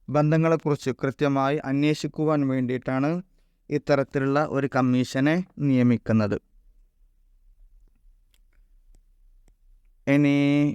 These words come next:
നെക്സ്റ്റ് വരുന്നത് എട്ടാമത്തെ ക്വസ്റ്റ്യൻ നോക്കൂ. എട്ടാമത്തത് explain why the Indian constitution is federal in form, unitary in spirit. ഇന്ത്യൻ ഭരണഘടനയുടെ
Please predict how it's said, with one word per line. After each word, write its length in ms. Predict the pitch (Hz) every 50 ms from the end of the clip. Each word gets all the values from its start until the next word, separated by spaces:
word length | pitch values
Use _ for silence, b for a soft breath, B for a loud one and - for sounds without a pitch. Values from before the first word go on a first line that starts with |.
| - -
നെക്സ്റ്റ് 480 | 131 143 135 - - - _ - 156 156 151 147 143
വരുന്നത് 440 | 131 135 135 123 127 127 127 120 123
എട്ടാമത്തെ 640 | 127 123 113 - 131 127 127 123 123 120 - - 123
ക്വസ്റ്റ്യൻ 360 | 113 120 113 - - 120 117 117
നോക്കൂ. 360 | 110 113 110 - - 110 117 123 131 135 -
എട്ടാമത്തത് 640 | - 120 110 135 131 131 127 123 - 135 127 135 143 147 151 -
explain 680 | 113 135 - - - - - - 151 147 147 147 156 160 165 - _ _ _ _ - _ _ _
why 200 | 127 131 147 151 156 160
the 140 | 147 165 147
Indian 360 | - 147 151 147 151 160 160 151
constitution 800 | - - 147 143 135 - 147 127 139 139 139 123 - - 139 139 147 - _ _ _ _ _
is 260 | - 135 139 139 147 - -
federal 540 | - - 135 131 123 113 135 120 127 123 107 - - _ _ _ _ _ _ _ _ _ _ _
in 140 | 139 143 143 131
form, 340 | - - - 123 117 107 113 - - _ _ _ _ _ _ _ _ _ _ _
unitary 680 | - 131 143 147 147 143 139 - - 151 139 147 156 156 160 - _
in 120 | 131 139 139
spirit. 600 | - - - _ _ _ - 123 107 104 - _ _ - - - _ _ _ _ _ _ _ _ _ - _ _ _ _ _ _ _ _ _ _ _ - _ _ _ _ _ _ _ -
ഇന്ത്യൻ 340 | 139 143 151 143 160 160 165 160
ഭരണഘടനയുടെ 840 | 151 156 147 147 151 147 139 143 135 135 135 135 131 127 127 135